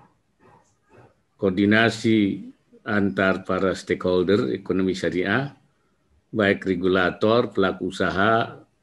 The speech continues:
dan masyarakat, serta menggali ide-ide bernas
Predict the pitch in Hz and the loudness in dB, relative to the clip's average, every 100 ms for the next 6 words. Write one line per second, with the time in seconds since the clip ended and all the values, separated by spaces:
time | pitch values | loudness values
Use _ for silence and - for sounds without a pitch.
0 | _ 107 92 82 92 90 87 - 123 - | _ -8 -8 -6 -4 -2 -2 -2 -4 -4
1 | - - 104 90 113 107 107 107 104 104 | -12 -10 -8 -4 0 2 2 4 4 4
2 | 113 110 101 98 98 104 92 95 104 117 | 2 0 2 4 4 4 4 4 4 4
3 | 92 - - | 2 -6 -20